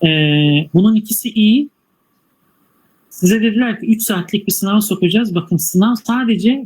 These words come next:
bilgiyi ölçmüyor. Sınav sadece okuma hızını da ölçmüyor. Sınav psikolojiyle beraber sizin dikkatinizi, konsantrasyonunuzu ve bunun ikisini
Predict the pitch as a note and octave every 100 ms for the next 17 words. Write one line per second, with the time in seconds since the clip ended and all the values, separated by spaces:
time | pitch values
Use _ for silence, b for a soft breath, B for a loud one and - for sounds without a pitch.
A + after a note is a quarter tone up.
0 | E3+ F#3 F#3+ G#3 G#3+ F#3+ F3+ - C#3+ A2
1 | _ - G#3+ G#3+ A3+ G#3+ G3 G#3+ - G#3+
2 | G#3 G3+ A3+ F#3 D3+ - D3+ C3+ C3 _
3 | _ _ _ _ _ _ _ _ - F#3
4 | A#3+ C#4+ - - - A3 A3+ C#4+ C#4+ A3
5 | A#3 D4+ G#3 D3 F3+ G3+ B3+ F3 - D#3+
6 | - G#3+ G#3+ F#3 D3 - F3+ G#3 G#3+ A3+
7 | A3 A3 A3+ A3+ C4 C#4 G#3+ F3+ F3+ A#3+
8 | G#3+ G#3+ D#4 - A3+ A3+ F4+